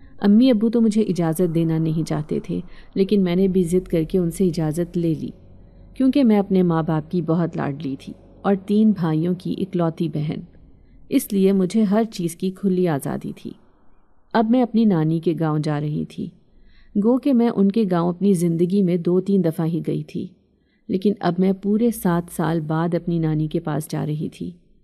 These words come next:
उनका तो इंतकाल हो गया था, लेकिन मेरे दो मामू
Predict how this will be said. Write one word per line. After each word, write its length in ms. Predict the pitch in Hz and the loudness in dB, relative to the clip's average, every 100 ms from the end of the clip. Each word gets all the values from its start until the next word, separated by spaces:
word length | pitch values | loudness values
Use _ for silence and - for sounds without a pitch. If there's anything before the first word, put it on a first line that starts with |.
| _ _ _ - | _ _ _ 0
उनका 300 | 233 233 254 | 2 2 2
तो 140 | 254 | 2
इंतकाल 520 | 226 214 190 170 175 | 2 2 2 2 2
हो 120 | 190 | 2
गया 220 | 160 165 160 | 0 -2 -2
था, 180 | 185 | 0
लेकिन 280 | 185 180 185 | 0 0 0
मेरे 260 | 175 170 175 | 0 0 0
दो 200 | 160 170 | 0 0
मामू 460 | 165 156 151 160 | 0 0 0 -2